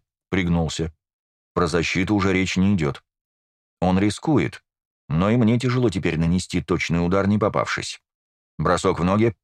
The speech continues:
отпрыгиваю. Его пятерня скользит по ноге. Вырываюсь и укрепленным при помощи силовых полей ребром ладони в затылок.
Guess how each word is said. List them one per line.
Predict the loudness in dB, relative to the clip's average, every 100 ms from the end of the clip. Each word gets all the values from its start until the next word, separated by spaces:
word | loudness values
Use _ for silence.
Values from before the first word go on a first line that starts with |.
| _ _ -2
отпрыгиваю. | 0 2 0 0 -2 -4 -8 _ _ _ _ _ _ -6
Его | 0 0
пятерня | 0 0 0 2 2
скользит | 0 -2 0 0 -2
по | 0
ноге. | 0 0 -4 -8 _ _ _ _ _ _
Вырываюсь | -2 2 4 4 4 4 0 -4
и | 0
укрепленным | 0 0 -2 0 2 4 2
при | 0
помощи | 2 2 2 -2
силовых | 0 2 2 2
полей | 2 2
ребром | 2 2 4
ладони | 4 2 2 0
в | -2
затылок. | 0 0 2 -2 -6